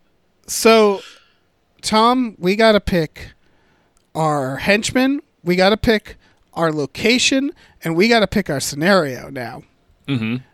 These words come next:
Speaker 1: Uh, let me tell you what I got here for henchman.
Speaker 2: Do it.
Speaker 1: I got an evil, I got an evil sports team.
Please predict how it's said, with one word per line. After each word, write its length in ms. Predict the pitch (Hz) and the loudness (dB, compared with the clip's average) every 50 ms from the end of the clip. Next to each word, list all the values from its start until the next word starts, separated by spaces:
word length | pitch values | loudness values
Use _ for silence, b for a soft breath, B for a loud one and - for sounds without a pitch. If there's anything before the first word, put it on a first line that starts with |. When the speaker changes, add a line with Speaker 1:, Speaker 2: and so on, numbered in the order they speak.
| _ | _
Speaker 1:
Uh, 240 | - 151 151 147 143 - | -8 -6 -4 -4 -6 -4
let 160 | - 165 190 208 | 0 0 0 2
me 100 | 226 220 | 0 -2
tell 160 | - 262 247 | 0 0 2
you 100 | 233 226 | 2 2
what 120 | 220 226 214 | 2 2 2
I 60 | 208 | 2
got 240 | 190 208 196 185 170 | 2 4 2 2 2
here 180 | 165 185 170 | 2 0 -2
for 300 | 156 - - 165 151 139 | -2 -2 -4 -4 -4 -4
henchman. 520 | 127 - 151 131 - - - 71 67 71 - | -6 -8 -8 -8 -10 -14 -16 -18 -20 -14 -2
Speaker 2:
Do 220 | - 139 151 160 147 | 0 2 4 4 4
it. 100 | 110 - | 2 2
Speaker 1:
I 20 | |
got 180 | 156 165 165 165 | 0 -2 -2 -2
an 120 | 160 165 | -2 -2
evil, 260 | 185 214 226 220 214 - 190 | 0 0 0 -2 -2 0 0
I 100 | 190 185 | 0 2
got 180 | 190 196 196 | 2 0 0
an 80 | 185 180 | 0 2
evil 300 | 202 233 226 240 226 226 | 2 2 2 2 0 -2
sports 460 | - - - 202 190 190 - - - | -2 -4 -2 -2 -2 -2 -2 -6 -6
team. 320 | - 226 208 214 226 233 | -2 -2 -2 -2 -4 -6